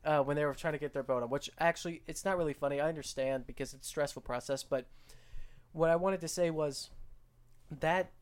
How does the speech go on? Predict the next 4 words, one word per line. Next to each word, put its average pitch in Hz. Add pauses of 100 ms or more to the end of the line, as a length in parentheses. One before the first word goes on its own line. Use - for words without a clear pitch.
(600)
example 143
of 123 (560)
the, 135
um, 131